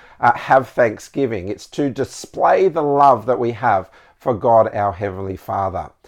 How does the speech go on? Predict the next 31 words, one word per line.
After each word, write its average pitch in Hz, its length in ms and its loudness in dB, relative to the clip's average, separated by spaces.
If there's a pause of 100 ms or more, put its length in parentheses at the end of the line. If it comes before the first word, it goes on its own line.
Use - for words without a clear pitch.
(200)
And 151 140 2
so 202 160 6
that 208 180 4
brings 190 220 0
me 185 80 0
to 190 120 -4
our 160 120 6
third 202 440 -2
point. 127 500 -6 (320)
Our 135 180 6
thanksgiving 147 1120 -2
pleases 135 640 0
God. 87 460 -2 (840)
So 220 200 2
as 214 80 2
we 233 80 2
read 277 240 4
verses 233 320 4
seventeen 180 520 0
and 160 100 0
eighteen, 160 440 0
we 156 120 0
can 170 160 -2
see 262 380 -4
the 339 160 -2
effect - 460 0
this 135 160 -4
interaction 131 580 0
had 110 240 -2
on 104 200 -2
Jesus. 95 800 -8